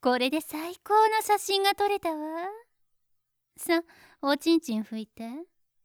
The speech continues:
また低層体をつけるわよ。私はちょっとやることがあるから、後片付けが済んだらしばらくいなくなるわ。今日はもう戻らないかも。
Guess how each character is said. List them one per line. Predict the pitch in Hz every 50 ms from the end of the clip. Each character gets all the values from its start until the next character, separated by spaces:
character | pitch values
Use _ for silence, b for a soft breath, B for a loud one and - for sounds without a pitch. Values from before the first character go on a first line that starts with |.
| _ -
ま | 285 311 320
た | 311 330 330
低 | - 320 320 320 302
層 | 330 311 311
体 | - 311 302 302 302
を | 294
つ | 294 - -
け | - 302 294
る | 269 214
わ | 190 175 170
よ。 | 165 180 202 254 320 _ _ _ _ _ _ _ _ _ _ _ _ _ _ _ _ _ _ _ _ _ _ _ _ -
私 | - 277 294 - 359 403 - - 415
は | 427 427 -
ち | - 480
ょ | 508
っ | _ -
と | 440
や | 349 302 294 302
る | 320 311
こ | 339 339
と | - 349 320
が | 285 262 262
あ | 269 269
る | 277 262
か | _ - 220 208
ら、 | 190 175 170 170 165 _ _ _ -
後 | - 233 247 - 285 -
片 | 311 302 320 302
付 | 262 254 - 220
け | 202
が | 208 196
済 | - - 233 233
ん | 220
だ | 202 190 180
ら | 185 -
し | - - 277 254
ば | 294 311
ら | 311 302
く | - 269 233
い | 233 240
な | 269 269
く | - 294
な | 277 277 277
る | 262 247
わ。 | 233 247 269 302 349 415 _ _ _ _ _ _ _ _ _ _ _ _ _ _ _ _ _ -
今 | 381 392
日 | 381 381 370 349 320 285
は | 277
も | 277 294 311 330 320 302 285
う |
戻 | 254 247 254 269 247 302 330
ら | 349 392 403
な | 392 359 339 320
い | 311 294
か | _ _ - 254
も。 | 254 247 254 277 302 339